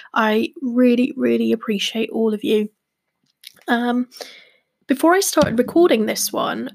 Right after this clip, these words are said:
I, I just knocked my mic over. <laughs> Before I started recording this one, I kind of felt a little bit nervous. And I think the reason for that was because I've put it out there now. I've told people that I've released a podcast and everyone should subscribe and,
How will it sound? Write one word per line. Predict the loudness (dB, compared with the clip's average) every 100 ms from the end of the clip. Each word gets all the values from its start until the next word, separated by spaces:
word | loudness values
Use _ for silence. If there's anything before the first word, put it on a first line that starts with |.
| -8
I, | -4 -2 -2 -2 -6 -8
I | -14
just | -12 -12
knocked | -12 -12 -10
my |
mic | -6 -6 -6 -6
over. | -6 -6 -8 -20
<laughs> | -4
Before | 0 2 2
I | 2
started | 0 2 4 4
recording | 2 2 4 4 2
this | -2 -4 -4
one, | -2 -2 -2
I | 0 2 4 2 2 0 -2 _ -4
kind | 0 0
of | -4
felt | -8 -4 -2
a |
little | -2 -2
bit | -4 -6
nervous. | -2 0 0 -2 -6 -6 -8 -10 -12 -20 -20 -20 -20 _
And | 0
I | 2
think | 2 0 2
the | 2
reason | 6 4 4 0
for | 0
that | -2 -2 0
was | 0 0
because | -6 -8 -4 -2 0 0 -2 -8 _ _ _ -4
I've | -4 -2
put | 0 2
it | 2 2
out | 0 0
there | -2 -2
now. | -2 -4 -4 -6 -4
I've | -4
told | -6 -4 -4 -2
people | -2 2 2
that | 0
I've | -2
released | 0 0 0 -4
a |
podcast | -2 -2 -2 -2 -2 -2 -4
and | -4
everyone | 0 2 2
should | 2 0
subscribe | 0 -2 0 2 4 6 6 4
and, | 4 4